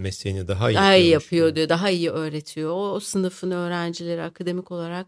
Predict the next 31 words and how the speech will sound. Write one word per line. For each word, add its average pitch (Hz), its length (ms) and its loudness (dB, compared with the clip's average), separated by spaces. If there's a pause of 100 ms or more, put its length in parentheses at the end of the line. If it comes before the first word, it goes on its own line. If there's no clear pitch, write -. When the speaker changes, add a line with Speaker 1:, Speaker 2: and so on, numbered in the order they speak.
(160)
Speaker 2:
daha 196 240 -4
başarılılar. 170 380 -2
Speaker 1:
Niye? 131 260 -6 (540)
Speaker 2:
Öğretmenler 175 760 -6
daha 190 200 -4
mükemmelliyetçi. 170 1160 -12 (440)
Speaker 1:
Sonuç 143 280 0
odaklı 92 400 -4
olur. 85 60 0
Speaker 2:
Sonuç 240 280 6
odaklı. - 500 0
Speaker 1:
Ha, - 140 -10
Speaker 2:
İşte 208 120 0
Speaker 1:
sonuç 240 220 6
iyi. 233 40 2
Speaker 2:
başta 247 360 4
söylediğim 202 500 6
gibi 185 180 2
akademik 220 580 6
başarı 208 440 2
da 175 180 4 (240)
Speaker 1:
Hmm. 104 160 -8
Speaker 2:
her 202 180 6
şeyin 190 280 4
önünde 185 440 4
olduğu 160 360 0
için. - 400 -6
Speaker 1:
Sınav 123 360 2
başarıları 85 480 -4
yüksek. 82 440 -6
Speaker 2:
Evet. - 120 -12